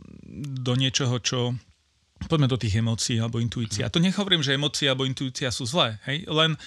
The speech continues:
Speaker 1: môžu skresliť naše poznávanie pravdy, keď sa o tom takto bavíme,
Speaker 2: Mhm.
Speaker 1: že, že či je to pravda.
Speaker 2: Dobre, povedz ešte niečo ďalej,
Speaker 1: Možno
Speaker 2: čo?
Speaker 1: filtrácia, hej, že keď si hovoril o tých faktoch, že,
Speaker 2: No.
Speaker 1: že na jednej strane bez faktov sa nevieme pohnúť, hej, oni nám nejak ukazujú, čo je pravda.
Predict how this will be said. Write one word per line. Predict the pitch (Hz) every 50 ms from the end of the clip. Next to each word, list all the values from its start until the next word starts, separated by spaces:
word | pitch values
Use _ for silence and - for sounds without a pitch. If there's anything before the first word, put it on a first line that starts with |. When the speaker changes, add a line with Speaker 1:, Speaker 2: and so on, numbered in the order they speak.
| - - -
Speaker 1:
môžu | 170 190 214 185 175 143
skresliť | - - 175 196 190 - - 147 139 170 175 - - - - _ - _ _ -
naše | - - 147 143 123 - -
poznávanie | 135 123 139 135 135 131 131 123
pravdy, | 107 135 123 120 113 117
keď | 110 - 123
sa | - -
o | - -
tom | 131
takto | 123 - 127 - - 123 -
bavíme, | - 117 - - - 110
Speaker 2:
Mhm. | 113 -
Speaker 1:
že, | 117 - -
že | 107 127
či | 127 - -
je | -
to | - 123
pravda. | - 123 113
Speaker 2:
Dobre, | 120 107 - 85 87 - - -
povedz | - 123 117 104 92 95
ešte | 90 - - 92 87 87 87 -
niečo | 92 92 92 90 -
ďalej, | 95 92 127
Speaker 1:
Možno | 165 170 185 156
Speaker 2:
čo? | -
Speaker 1:
filtrácia, | 175 180 175 - 175 151 - - 143 120 113
hej, | 123 143
že | 131 135
keď | -
si | 147 -
hovoril | 170 165 160
o | 151 -
tých | 147
faktoch, | - - 127 123 - - 131 120 120 127
že, | 123 127 117
Speaker 2:
No. | 90 85 82
Speaker 1:
že | - 127 131 139 131 131 131 - _ - - - - - - - _ -
na | - 143 160
jednej | 170 160
strane | - 175 165 170 147 - - _ _ _ _ _
bez | - 156 147 139 -
faktov | - 165 - - - 165 147
sa | - - 139
nevieme | 139 156 156 147 139
pohnúť, | - 127 120 113 143 165 208 196 - - - -
hej, | 117 120 139 156 170 185 - -
oni | - 143 131 131
nám | 127 131 127
nejak | 131 131 131 123 127
ukazujú, | 143 139 - 135 123 120 131 117
čo | - -
je | 127 -
pravda. | 123 113 117 120 127 147